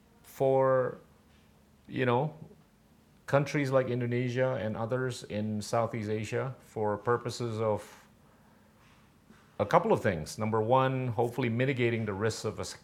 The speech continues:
sectarian conflict. And, and number two, you know, I've, I've always looked at countries like Israel as a place for technological innovations, right?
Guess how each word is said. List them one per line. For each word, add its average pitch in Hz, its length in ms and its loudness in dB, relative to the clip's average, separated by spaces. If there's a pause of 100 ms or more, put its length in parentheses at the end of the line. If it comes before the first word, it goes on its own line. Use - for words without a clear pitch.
sectarian 117 720 -2
conflict. 113 560 -2 (840)
And, 110 560 -2 (100)
and 104 360 -2
number 117 260 0
two, 139 580 -6 (760)
you 147 220 2
know, 151 260 4 (140)
I've, 127 220 4
I've 120 200 6
always 165 360 6
looked 156 240 2
at 131 140 2
countries 143 420 -2
like 120 180 2
Israel 101 520 2
as 104 160 2
a 113 60 -4
place 117 300 -2
for 104 240 -4
technological 110 800 0
innovations, 104 800 -4 (540)
right? 101 240 -2